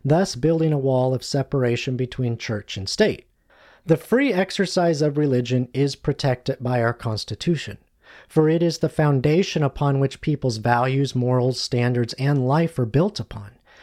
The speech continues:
It is protected even if they are serving in government. And another interesting thing is in the Kentucky Resolution of, uh, nine-,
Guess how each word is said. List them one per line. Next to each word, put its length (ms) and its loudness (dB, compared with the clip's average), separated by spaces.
It 160 4
is 100 2
protected 800 0
even 360 2
if 180 0
they 160 4
are 140 2
serving 580 2
in 200 2
government. 680 -2
And 140 6
another 300 4
interesting 480 0
thing 240 0
is 160 -4
in 220 2
the 60 2
Kentucky 640 0
Resolution 920 2
of, 120 -10
uh, 260 -4
nine-, 280 0